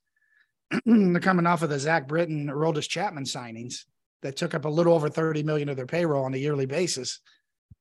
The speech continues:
And they've gotten more out of finding somebody like Clay Holmes or Wandy Peralta. So, yeah, I think the model for relievers is still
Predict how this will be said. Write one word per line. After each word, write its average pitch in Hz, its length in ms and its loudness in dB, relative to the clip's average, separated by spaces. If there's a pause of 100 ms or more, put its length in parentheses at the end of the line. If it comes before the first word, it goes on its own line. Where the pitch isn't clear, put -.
(200)
And 180 120 -2
they've 175 120 0
gotten 180 260 2
more 170 280 8
out 170 160 8
of 151 100 4
finding 165 320 4
somebody 160 280 0
like 143 200 -2
Clay 147 180 -2
Holmes 131 400 -2
or 131 80 -4
Wandy 135 300 -2
Peralta. 127 500 -2
So, 131 220 -6
yeah, 143 260 0
I 139 80 -2
think 139 260 -6
the 139 80 -4
model 151 460 2
for 143 160 -6
relievers 131 580 -4
is 123 120 -4
still 143 420 -4